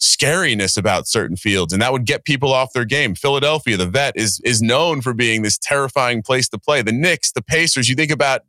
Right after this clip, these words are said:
basketball in the eighties and nineties, th-, there was anger. Like, you did not like that team coming in your, your home and trying to beat you. So I, I condone everything that's being done by both Kyrie, because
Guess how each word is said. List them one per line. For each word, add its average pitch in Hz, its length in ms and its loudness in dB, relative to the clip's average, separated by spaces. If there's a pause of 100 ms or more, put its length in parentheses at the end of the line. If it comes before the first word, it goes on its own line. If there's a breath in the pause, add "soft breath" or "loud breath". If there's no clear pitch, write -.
basketball 139 560 0
in 127 80 0
the 107 120 0
eighties 135 320 0
and 110 120 0
nineties, 131 500 0 (560)
th-, - 240 0 (140)
there 185 120 2
was 254 280 -2 (200)
anger. 135 600 0
Like, 120 180 0
you 175 140 2
did 123 240 -2
not 143 360 0
like 139 280 -2
that 120 200 0
team 120 280 0
coming 117 260 0
in 104 100 0
your, 92 200 0
your 143 180 0
home 110 400 2
and 95 140 -2
trying 107 180 0
to 90 180 -2
beat 113 200 0
you. 78 140 -2
So 104 280 0 (220)
I, 156 420 0
I 165 160 0
condone 156 500 0
everything 147 460 -2
that's 123 200 -2
being 123 280 0
done 113 240 0
by 104 140 2
both 95 280 -2
Kyrie, 151 440 0
because 139 500 -2